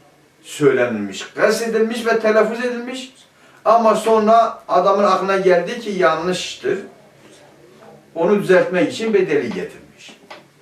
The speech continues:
Oldu mu, olmadı? Bakın, ve rubbema eşkele. Lazimidir, yani sare muşkile. Sare ne? Muşkile.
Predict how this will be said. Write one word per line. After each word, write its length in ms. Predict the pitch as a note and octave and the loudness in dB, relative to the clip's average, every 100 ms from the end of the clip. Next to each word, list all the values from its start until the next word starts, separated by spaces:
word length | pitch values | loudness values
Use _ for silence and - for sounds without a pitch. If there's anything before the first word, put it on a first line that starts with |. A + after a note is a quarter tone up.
| _ | _
Oldu 260 | - - B3+ | 0 2 4
mu, 100 | A#3 | 4
olmadı? 420 | C#3+ - - - - - - - - | 2 0 -4 -10 -16 -20 -20 -20 -6
Bakın, 540 | D3+ F#3+ F#3 A#3 A#3+ - - _ _ _ G#2+ | 2 2 2 -2 -2 -8 -18 _ _ _ -2
ve 200 | C#3+ D#3+ | 2 4
rubbema 920 | G3 A#3 F#3 F#3+ F#3+ F3+ A3 A3 - | 4 2 2 2 4 6 4 4 0
eşkele. 800 | G#3 G#3 - - C#3 - - - - _ _ _ _ _ _ _ _ _ _ _ - | 2 2 0 -2 0 0 -4 -10 -18 _ _ _ _ _ _ _ _ _ _ _ 2
Lazimidir, 640 | C3+ C#3 C#3+ F3+ F#3+ G3 | 4 4 0 0 2 2
yani 300 | E3+ D#3 D3+ | 2 2 0
sare 500 | - C#3 C3+ C3+ F3+ | 0 2 4 4 2
muşkile. 500 | D3 - - G2+ - - _ _ _ _ _ - _ _ | 0 -4 -10 -16 -16 -20 _ _ _ _ _ -20 _ _
Sare 500 | - C3+ B2+ A#2+ B2 | -10 0 0 0 -2
ne? 240 | D#3 G#3 - - _ _ - | -2 -4 -6 -20 _ _ -20
Muşkile. 360 | - - - - | -16 -14 -16 -20